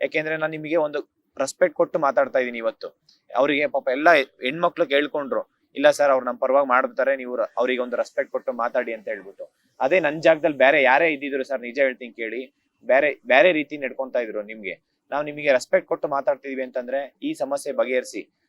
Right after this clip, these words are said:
ಮಾನ್ಯ ಮುಖ್ಯಮಂತ್ರಿ ಸಿದ್ದರಾಮಯ್ಯ ಸರ್ ಮಧ್ಯಪ್ರವೇಶ ಮಾಡಿ ಇವರಿಗೆ ಏನಾದ್ರೂ ಒಂದು ಕಾನೂನು ರೀತಿಯಲ್ಲಿ, ಕಾನೂನು ಸಚಿ-, ಸಚಿವರಿದ್ದಾರೆ, ಆ, ಎಚ್ ಕೆ ಪಾಟೀಲ್ ಸರ್, ಅವ್ರ ಹತ್ರ ಚರ್ಚೆ ಮಾಡಿ,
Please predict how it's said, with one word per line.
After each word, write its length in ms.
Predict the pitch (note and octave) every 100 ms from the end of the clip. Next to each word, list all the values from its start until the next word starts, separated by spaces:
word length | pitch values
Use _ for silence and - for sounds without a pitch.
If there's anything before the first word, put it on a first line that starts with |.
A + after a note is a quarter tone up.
| _ -
ಮಾನ್ಯ 240 | C3 D3+
ಮುಖ್ಯಮಂತ್ರಿ 460 | D3+ C#3 D3+ C#3+ D3
ಸಿದ್ದರಾಮಯ್ಯ 520 | C3 C#3+ D3+ C#3+ C#3
ಸರ್ 300 | - C3 C3+
ಮಧ್ಯಪ್ರವೇಶ 600 | B2 B2+ C#3 C3+ C3 C#3
ಮಾಡಿ 580 | C3 B2 C3+ B2+ _ _ -
ಇವರಿಗೆ 280 | C#3+ C#3
ಏನಾದ್ರೂ 460 | C#3+ B2 C#3 E3+ D#3+
ಒಂದು 220 | C#3+ A#2+
ಕಾನೂನು 360 | G2+ B2+ D3+ D3
ರೀತಿಯಲ್ಲಿ, 420 | C3 C#3+ A#2+ G#2+ - _ _ _
ಕಾನೂನು 360 | C#3 D#3 D#3+ -
ಸಚಿ-, 340 | C#3+ D3 D3
ಸಚಿವರಿದ್ದಾರೆ, 720 | - B2+ C#3 C3 B2+ B2+ B2+ _ _ _ -
ಆ, 140 | B2
ಎಚ್ 140 | A#2 -
ಕೆ 80 |
ಪಾಟೀಲ್ 340 | D3+ C3 C3 C3
ಸರ್, 140 | B2+
ಅವ್ರ 120 | A#2+
ಹತ್ರ 160 | C3 C3+
ಚರ್ಚೆ 340 | - B2 -
ಮಾಡಿ, 400 | C#3+ B2+ A#2+ A#2